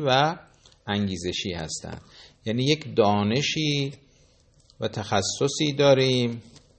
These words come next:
و معلومات و اطلاعاتی داریم که به ما می‌گوید چه باید بکنیم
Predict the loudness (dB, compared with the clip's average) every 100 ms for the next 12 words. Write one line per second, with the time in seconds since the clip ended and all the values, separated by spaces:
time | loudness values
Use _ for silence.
0 | _ _ _ _ _ _ -6 0 4 4
1 | 2 0 2 2 2 2 2 2 -2 2
2 | 4 4 2 0 4 4 4 0 -2 -2
3 | 0 0 0 -2 -4 0 4 4 4 -2
4 | -2 4 6 6 4 2 0 -4 -2 -2
5 | -2 -4 -6